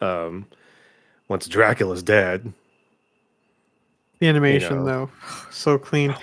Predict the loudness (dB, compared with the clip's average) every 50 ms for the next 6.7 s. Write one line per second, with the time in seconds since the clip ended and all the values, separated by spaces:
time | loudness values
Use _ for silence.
0 | -14 -14 -14 -6 2 6 6 8 8 8 6 6 6 4 4 4 4 4 4 4
1 | 4 6 4 4 4 4 4 4 4 4 4 2 2 2 4 4 4 4 2 2
2 | 2 0 -2 -2 0 0 0 0 -4 -2 4 6 6 6 8 6 6 6 6 6
3 | 6 6 6 4 4 2 -4 0 2 4 4 4 2 0 -2 -2 -2 0 2 2
4 | 2 2 0 -2 -2 -2 -4 -4 -6 0 4 4 4 4 4 4 4 4 4 4
5 | 0 -2 -2 0 -2 -2 0 0 0 0 0 -2 -4 -4 -4 -4 -4 -4 -4 -4
6 | -2 0 0 0 -2 -2 -4 -4 -2 -2 -2 -4 -6 -10